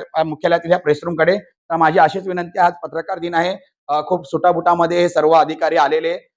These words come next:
महानगरपालिकेचे आयुक्त साहेब पण होते इथे, अ, इंजिनिअरिंग डिपार्टमेंटचे हेड पण होते, प्रशासनाचे हेड होते, जनसंपर्क विभागाचे हेड होते. तर ह्यांनी, अ, म्हणजे हे लपवण्यात आलं. आम्ही, अ, प्रयत्न करत होतो की प्र-, पत्रकार दिन जो वर्षातून एकदा येतो, त्या, त्या दिवशी तरी किमान,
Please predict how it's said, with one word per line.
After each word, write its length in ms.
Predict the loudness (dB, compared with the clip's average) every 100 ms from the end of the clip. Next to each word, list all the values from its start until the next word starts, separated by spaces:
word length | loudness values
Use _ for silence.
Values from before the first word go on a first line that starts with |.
| _
महानगरपालिकेचे 760 | -2 2 2 0 -4 -4 -2 0
आयुक्त 280 | 0 -2 -2
साहेब 180 | 0 0
पण 80 | 0
होते 180 | 0 0
इथे, 480 | -2 0 0 -2 -18 _
अ, 120 | -2
इंजिनिअरिंग 300 | -2 -2 -4
डिपार्टमेंटचे 380 | -2 -2 -2 0
हेड 160 | 0 2
पण 120 | 2
होते, 220 | 2 0
प्रशासनाचे 520 | -2 -2 -2 -2 -2
हेड 160 | 4 4
होते, 320 | 4 0 -2 -4 _ _ -8
जनसंपर्क 420 | -4 -4 -4 0
विभागाचे 380 | 2 2 0 2
हेड 180 | 4
होते. 360 | 4 2 -4 -4 _ _ -4
तर 80 | -2
ह्यांनी, 480 | -2 -4 -6 -8 -6
अ, 40 |
म्हणजे 260 | -4 0 4
हे 80 | 4
लपवण्यात 360 | 4 4 4
आलं. 300 | 6 4 -2 -6
आम्ही, 320 | -8 -6 -8 -8 -4
अ, 160 | -2
प्रयत्न 420 | -4 -2 -2 0
करत 120 | 2 4
होतो 200 | 4 0
की 360 | -6 -8 -10 _ _ _ -6
प्र-, 100 | -4
पत्रकार 500 | -2 0 0 2 2
दिन 160 | 2
जो 120 | -4 0
वर्षातून 320 | 0 -2 -8
एकदा 260 | -6 0
येतो, 240 | 0 0 -6
त्या, 280 | -4 -2 -2
त्या 440 | -4 -18 -4 0
दिवशी 260 | 0 -2 -6
तरी 120 | -4
किमान, 420 | -4 -4 2 2